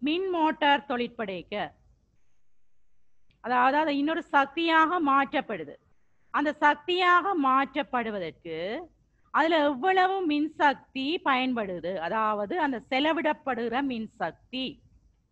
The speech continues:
மின்சாதனங்களில்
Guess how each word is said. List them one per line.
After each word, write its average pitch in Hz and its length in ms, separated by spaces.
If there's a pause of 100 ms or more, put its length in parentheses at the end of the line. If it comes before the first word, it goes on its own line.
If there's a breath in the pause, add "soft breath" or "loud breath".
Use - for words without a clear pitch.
(1600)
மின்சாதனங்களில் 247 1300